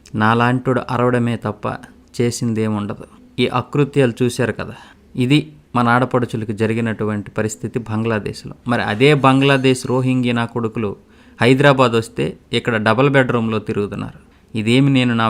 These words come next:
వీడియోల కోసం చేసిన, సృష్టించినవి అయితే కాదు. నిజాలు మీకు తెలియాలనే చెప్తున్నాను. ఈ వీడియోకి ఎంతమంది రిపోర్టులు కొడతారో నాకు తెలుసు, ఎంతమంది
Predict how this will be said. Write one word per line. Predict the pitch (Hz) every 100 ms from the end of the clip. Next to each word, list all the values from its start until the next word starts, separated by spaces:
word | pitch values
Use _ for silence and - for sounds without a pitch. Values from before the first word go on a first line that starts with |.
| 110
వీడియోల | 131 139 131 127
కోసం | 120 120 113 -
చేసిన, | 120 - 120 107 - - - - -
సృష్టించినవి | 131 123 - 135 135 127 117
అయితే | 113 120 113
కాదు. | 107 98 - - - - 117
నిజాలు | 113 143 143
మీకు | 127 120 -
తెలియాలనే | 120 131 127 120 123 117
చెప్తున్నాను. | 104 - 107 110 110 - - _ -
ఈ | 127 120
వీడియోకి | 135 147 147 139 135 127 - - 117
ఎంతమంది | 127 135 131 131 143 139
రిపోర్టులు | 131 135 139 131
కొడతారో | 127 123 123 120
నాకు | 113 110 113
తెలుసు, | 107 - - 107
ఎంతమంది | 117 127 131 127